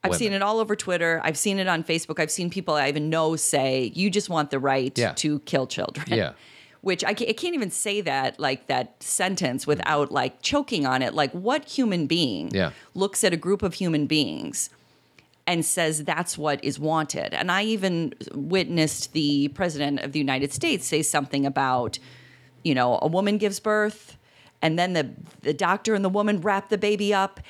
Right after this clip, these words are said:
Speaker 1: and then they decide whether or not that baby is going to, you know, they, he used horrible, like, unbelievably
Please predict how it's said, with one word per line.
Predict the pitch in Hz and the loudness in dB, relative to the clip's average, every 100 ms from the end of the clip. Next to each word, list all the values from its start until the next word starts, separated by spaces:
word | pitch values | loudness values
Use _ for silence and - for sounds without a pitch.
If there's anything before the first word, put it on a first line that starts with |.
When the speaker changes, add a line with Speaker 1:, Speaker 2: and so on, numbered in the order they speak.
| - | -8
Speaker 1:
and | - 165 | -2 0
then | 226 | 2
they | 220 208 | 2 0
decide | 180 - 196 170 151 143 | 0 0 2 2 2 2
whether | 180 175 175 | 0 2 2
or | 165 | 2
not | 165 151 120 - | 2 2 2 0
that | 170 151 | -2 0
baby | 170 147 123 120 | 0 0 0 -2
is | 123 | -2
going | - 139 131 | 0 0 0
to, | |
you | 101 | 0
know, | 131 110 | -2 0
they, | - - | -2 -2
he | - 147 202 | -4 -8 -6
used | 196 302 294 - - - - | -2 0 0 -4 -18 -20 -18
horrible, | - - - 370 415 302 151 123 - - _ - - - | -14 -10 -4 0 0 0 0 0 -2 -8 _ -20 -20 -2
like, | 196 196 - - - _ - - | -2 -2 -14 -20 -20 _ -20 -2
unbelievably | 262 330 359 254 214 220 226 254 262 208 175 151 135 117 76 | -2 0 0 0 0 0 2 4 2 2 0 2 0 0 -4